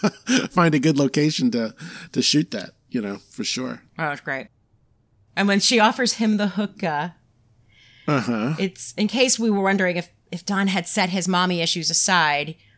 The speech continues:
Speaker 2: she says there's a spare nipple. <laughs>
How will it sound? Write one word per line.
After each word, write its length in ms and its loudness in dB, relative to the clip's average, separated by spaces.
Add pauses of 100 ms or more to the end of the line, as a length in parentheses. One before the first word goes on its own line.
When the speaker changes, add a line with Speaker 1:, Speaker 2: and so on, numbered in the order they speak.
(540)
Speaker 2:
she 200 -2
says 300 0
there's 180 -4
a 40 -4
spare 300 0
nipple. 560 -4 (680)
<laughs> 100 6